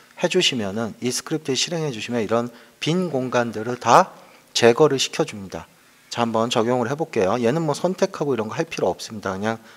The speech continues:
시퀀스 전체를 대상으로 하기 때문에 클릭하면 "엠티 스페이스를 제거를 완료했습니다"라고 하고 오케이를 누르-, 누르면, 예, 창이 없어집니다. 그러면 모든 뒤에 그런 어떤,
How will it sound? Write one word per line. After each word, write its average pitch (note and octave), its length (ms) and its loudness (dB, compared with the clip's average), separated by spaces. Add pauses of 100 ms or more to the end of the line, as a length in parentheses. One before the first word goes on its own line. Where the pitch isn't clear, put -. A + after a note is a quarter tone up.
(240)
시퀀스 - 460 2
전체를 A2 460 -2
대상으로 G2+ 440 -4
하기 A2+ 160 -8
때문에 G2 500 -6 (1300)
클릭하면 D#3 640 -2 (720)
"엠티 B2 240 -4
스페이스를 C#3 640 0
제거를 A2 440 4
완료했습니다"라고 G2 1080 0
하고 C3+ 400 -6
오케이를 F#3 400 -4
누르-, F2+ 380 -10
누르면, A2 680 -2
예, E2 200 -10 (340)
창이 C3+ 220 -4
없어집니다. F#2+ 520 -10
그러면 D3+ 400 2 (380)
모든 F3 680 2 (220)
뒤에 C#3+ 440 0 (460)
그런 B2 240 4
어떤, A2 540 0